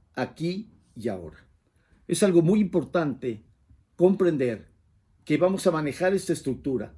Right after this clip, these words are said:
de tal manera que podamos tener una lectura muy precisa de lo que estamos viviendo. Porque solo a partir de esa lectura precisa vamos a poder ir resolviendo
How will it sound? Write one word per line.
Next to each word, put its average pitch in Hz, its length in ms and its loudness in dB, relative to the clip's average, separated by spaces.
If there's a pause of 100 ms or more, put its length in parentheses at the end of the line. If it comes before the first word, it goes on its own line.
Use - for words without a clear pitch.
(560)
de 156 140 -2
tal 202 180 2
manera 180 320 2
que 160 100 -2
podamos 160 500 -4
tener 143 540 0 (360)
una 175 200 2
lectura 175 380 4
muy 135 200 2
precisa 131 680 -2 (280)
de 139 140 2
lo 127 100 -2
que 127 60 -4
estamos 127 280 -2
viviendo. 127 420 -4 (720)
Porque 156 240 4
solo 214 380 4
a 165 120 -2
partir 160 320 0
de 202 100 0
esa 190 160 0
lectura 175 500 -4
precisa 151 640 -4 (280)
vamos 190 280 2
a 185 100 2
poder 160 300 2
ir 175 240 0
resolviendo 143 880 -2